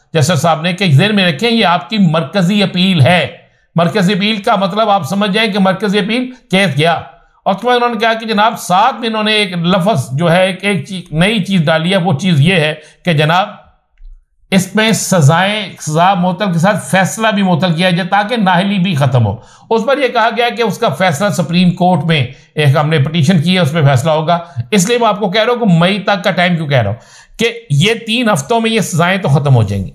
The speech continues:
ये तीन हफ्तों के अंदर अंदर। मैं आपको, आप नोट कर लीजिएगा, आज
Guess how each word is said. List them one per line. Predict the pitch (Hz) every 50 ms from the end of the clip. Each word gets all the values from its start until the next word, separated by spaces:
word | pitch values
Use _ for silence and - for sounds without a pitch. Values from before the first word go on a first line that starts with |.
| - -
ये | 156 165
तीन | 139 151 147 143
हफ्तों | 139 120 - - 113
के | 101 101
अंदर | 95 90 87 73
अंदर। | 73 - - - _ _ - - _ _ -
मैं | 139 156
आपको, | 156 156 - - 151 143
आप | 147 156 165 156
नोट | 165 185 202 180 139
कर | 156 131
लीजिएगा, | 127 127 123 117 120 117 113
आज | - - 90